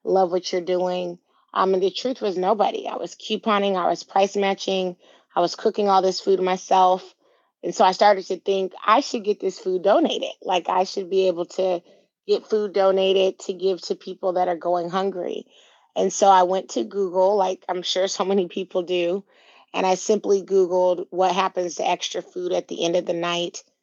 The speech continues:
from restaurants and businesses?" And I believed I would probably find some kind of checklist with,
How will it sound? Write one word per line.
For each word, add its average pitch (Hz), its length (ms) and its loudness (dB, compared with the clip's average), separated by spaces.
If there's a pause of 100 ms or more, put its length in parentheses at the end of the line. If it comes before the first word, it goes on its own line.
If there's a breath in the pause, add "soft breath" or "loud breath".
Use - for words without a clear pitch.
(300)
from 180 240 0
restaurants 175 560 -2
and 170 120 -4
businesses?" - 800 -4 (500 soft breath)
And 185 540 4
I 185 200 2
believed 202 500 2
I 202 100 4
would 202 140 2
probably 196 300 2
find 185 280 -2
some 180 160 -4
kind 180 220 -4
of 165 80 -4
checklist 214 600 2
with, 190 140 -2